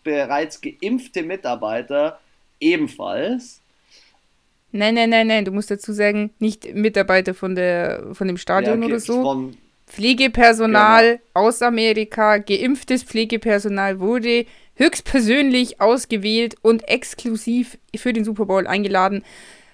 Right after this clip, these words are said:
Speaker 2: Als Dankeschön quasi, ähm, an die, ja, man, die sagen ja auch selber immer, an die Leute, die quasi an der Front kämpfen gegen das Coronavirus.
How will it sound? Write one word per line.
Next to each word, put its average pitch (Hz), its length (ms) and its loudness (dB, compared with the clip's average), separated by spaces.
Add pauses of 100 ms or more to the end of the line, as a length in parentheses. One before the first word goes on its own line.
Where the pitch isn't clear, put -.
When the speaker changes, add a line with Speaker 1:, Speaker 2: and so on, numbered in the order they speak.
(300)
Speaker 2:
Als 277 340 2
Dankeschön 233 1120 2
quasi, 196 640 0 (880)
ähm, 196 520 0
an 202 220 -2
die, 185 380 -6 (640)
ja, 175 360 -6
man, 196 180 -4
die 202 100 -10
sagen 202 240 4
ja 180 60 0
auch 185 80 0
selber 202 340 0
immer, 185 220 -2
an 180 100 0
die 196 80 -4
Leute, 220 340 2
die 202 140 -2
quasi 196 240 0
an 196 80 -2
der 196 100 -2
Front 233 600 2
kämpfen 262 440 0
gegen 220 200 0
das 214 120 -4
Coronavirus. 214 840 0